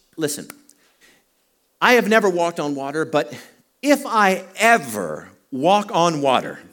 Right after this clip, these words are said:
and then one day I, I die, I graduate and go to heaven, and you're writing the story of dear old Dad's life, yeah, put that in the story, right? I want, I want everybody to know that I walked on, does that make sense?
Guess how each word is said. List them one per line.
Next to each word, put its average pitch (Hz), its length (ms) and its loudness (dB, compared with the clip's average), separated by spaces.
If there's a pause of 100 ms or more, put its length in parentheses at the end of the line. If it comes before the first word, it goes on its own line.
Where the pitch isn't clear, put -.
(1300)
and 220 120 2
then 240 140 2
one 311 240 4
day 180 200 6
I, 190 180 2 (240)
I 208 120 2
die, 139 240 4
I 170 40 0
graduate 175 380 2
and 160 80 -4
go 156 80 4
to 165 80 2
heaven, 165 340 -2 (480)
and 214 160 2
you're 320 260 0
writing 220 580 2 (240)
the 175 100 -2
story 196 520 0
of 165 160 -2
dear 214 180 2
old 190 160 -2
Dad's 180 280 0
life, 165 460 -4 (560)
yeah, 233 140 4
put 277 240 0
that 302 160 6
in 330 140 2
the 214 80 4
story, 247 600 4
right? 170 360 4 (460)
I 226 80 8
want, 285 260 6 (180)
I 226 120 4
want 247 180 4
everybody 277 580 6
to 220 80 6
know 196 600 4 (140)
that 196 160 8
I 302 100 8
walked 226 460 6
on, 196 280 4
does 190 140 2
that 285 160 6
make 254 140 4
sense? - 560 2